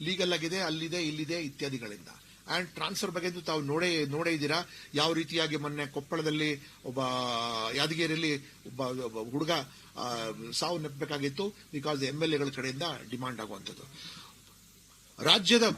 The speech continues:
ಪ್ರಥಮ ಕೆಲಸ ಇರೋದು ಕಾನೂನು ಸುವ್ಯವಸ್ಥೆ ಕಾಪಾಡೋದ್ರಲ್ಲಿ. ಕಾನೂನು ಸುವ್ಯವಸ್ಥೆಯನ್ನು ಕಾಪಾಡೋದ್ರಲ್ಲಿ ಈ ಸರ್ಕಾರ ಸಂಪೂರ್ಣವಾಗಿ ವಿಫಲವಾಗಿದ್ದಾರೆ. ಮತ್ತೆ ಪೊಲೀಸ್ನವರು ಕೈ ಕಟ್ಟಿಟ್ಟಿರೋದ್ರಿಂದ,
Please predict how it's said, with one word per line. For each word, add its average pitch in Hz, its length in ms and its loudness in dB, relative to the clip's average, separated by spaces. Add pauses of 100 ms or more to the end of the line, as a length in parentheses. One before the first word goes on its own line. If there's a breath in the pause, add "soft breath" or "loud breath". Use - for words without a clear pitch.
(280)
ಪ್ರಥಮ 262 340 6
ಕೆಲಸ 214 320 6
ಇರೋದು 190 400 4
ಕಾನೂನು 190 400 0
ಸುವ್ಯವಸ್ಥೆ 170 460 -2
ಕಾಪಾಡೋದ್ರಲ್ಲಿ. 135 640 -4 (200)
ಕಾನೂನು 226 360 2
ಸುವ್ಯವಸ್ಥೆಯನ್ನು 190 580 0
ಕಾಪಾಡೋದ್ರಲ್ಲಿ 156 760 -2
ಈ 180 60 -4
ಸರ್ಕಾರ 143 380 -2 (360 loud breath)
ಸಂಪೂರ್ಣವಾಗಿ 220 920 4
ವಿಫಲವಾಗಿದ್ದಾರೆ. 160 1080 -2 (100)
ಮತ್ತೆ 180 320 2 (300)
ಪೊಲೀಸ್ನವರು 196 520 2
ಕೈ 175 220 0
ಕಟ್ಟಿಟ್ಟಿರೋದ್ರಿಂದ, 160 760 -4